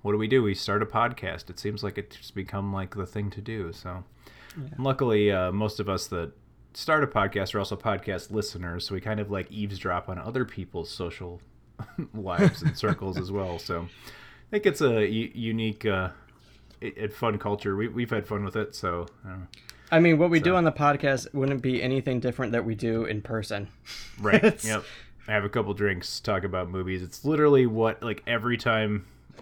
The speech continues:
Speaker 1: Joe and I would get together, we would just end up doing this podcast. We just wouldn't be recording it. So we've been doing this podcast for years and years and years. We just one day decided we were gonna start recording it and sharing it with the world, you know.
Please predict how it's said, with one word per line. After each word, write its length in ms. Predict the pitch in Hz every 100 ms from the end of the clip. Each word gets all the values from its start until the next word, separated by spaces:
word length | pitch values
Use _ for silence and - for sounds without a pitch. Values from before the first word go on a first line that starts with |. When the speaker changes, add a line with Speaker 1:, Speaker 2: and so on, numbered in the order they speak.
| -
Speaker 1:
Joe 300 | 104 110 104
and 100 | 101
I 240 | 98 98 95
would 200 | 98 98
get 120 | 98
together, 540 | 98 98 95 92 92
we 120 | 90 95
would 120 | 95
just 220 | 98 -
end 160 | 92 87
up 160 | 90 - - -
doing 380 | - 98 95 90
this 160 | 90 87
podcast. 640 | - 95 95 - 87 82
We 100 | 92
just 160 | 87 92
wouldn't 180 | 92 85
be 100 | 85
recording 440 | 85 - 101 87
it. 140 | 85 -
So 80 |
we've 120 | 117 175
been 120 | 165
doing 180 | 143 120
this 120 | 104
podcast 480 | 113 98 104 87 -
for 100 | 90
years 240 | 135 131
and 80 | 107
years 180 | 98 92
and 100 | 87
years. 280 | 85 80 87
We 100 | 101
just 240 | 98 - - - - - -
one 160 | 147
day 120 | 117 101
decided 360 | 98 107 95
we 80 | 95
were 80 | 92
gonna 160 | 90
start 220 | 90 98 87
recording 400 | 85 98 80 82
it 100 | 80
and 160 | 113 87
sharing 380 | - 143 160 147
it 100 | 135
with 140 | 110
the 80 | 101
world, 400 | 85 80 80 80 - - - - -
you 80 | -
know. 140 | 78